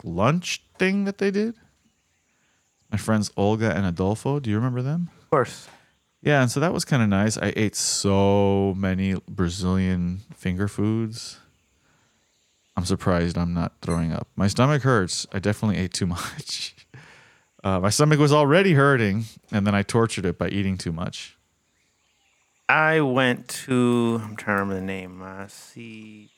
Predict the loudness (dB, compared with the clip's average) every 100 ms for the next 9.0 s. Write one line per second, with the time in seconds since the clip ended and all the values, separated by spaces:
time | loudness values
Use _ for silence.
0 | _ _ _ _ _ _ _ -8 -6 -8
1 | -12 -18 -20 -20 -20 -20 _ _ _ _
2 | _ _ _ _ _ 2 2 2 -2 -2
3 | 2 4 2 2 2 4 2 0 -4 -8
4 | -16 _ _ _ _ _ _ _ _ _
5 | -4 0 0 -2 0 4 4 2 -8 -8
6 | -10 -18 _ _ 2 2 0 -12 -6 -4
7 | -4 -4 -14 -16 -6 -4 -2 -4 -2 0
8 | 0 -2 -10 -10 -18 _ -2 2 2 -2